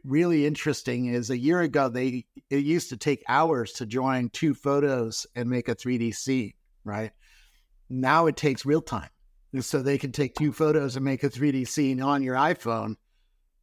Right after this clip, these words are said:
you know, live, al-, almost live. And in just a year that's happened,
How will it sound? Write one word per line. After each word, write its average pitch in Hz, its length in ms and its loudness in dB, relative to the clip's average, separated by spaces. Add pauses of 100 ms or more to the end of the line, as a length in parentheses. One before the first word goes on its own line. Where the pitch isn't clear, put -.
you 131 120 -4
know, 113 320 -4
live, 143 460 4
al-, 139 320 0 (460)
almost 135 380 0
live. 127 360 -2 (600)
And 151 240 2
in 156 260 0
just 190 280 2
a 151 60 0
year 151 320 2
that's 107 220 -8
happened, - 160 -20